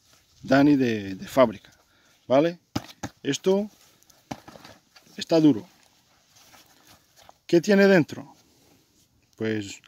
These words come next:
dos camadas de espuma EVA de alta densidad y una camada de un plástico rígido, que es lo que viene en las paletes de las fábricas de,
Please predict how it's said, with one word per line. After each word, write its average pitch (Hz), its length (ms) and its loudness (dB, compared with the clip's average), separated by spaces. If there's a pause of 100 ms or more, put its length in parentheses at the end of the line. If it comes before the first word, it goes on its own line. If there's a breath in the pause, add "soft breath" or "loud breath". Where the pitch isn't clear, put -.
(340 soft breath)
dos 165 300 4
camadas 170 580 2
de 117 320 0
espuma 147 640 0
EVA 190 500 2
de 131 300 2
alta 156 300 0
densidad 165 540 0 (640 soft breath)
y 135 180 2
una 180 240 4
camada 170 420 4
de 156 80 4
un 156 120 4
plástico 160 640 2 (360 soft breath)
rígido, 156 640 4
que - 140 2
es 120 80 4
lo 131 100 2
que 131 180 2
viene 143 420 6 (420 soft breath)
en 117 160 0
las 110 160 -2
paletes 127 920 0
de 104 460 -2
las 92 180 -8
fábricas 127 840 0
de, 95 420 -4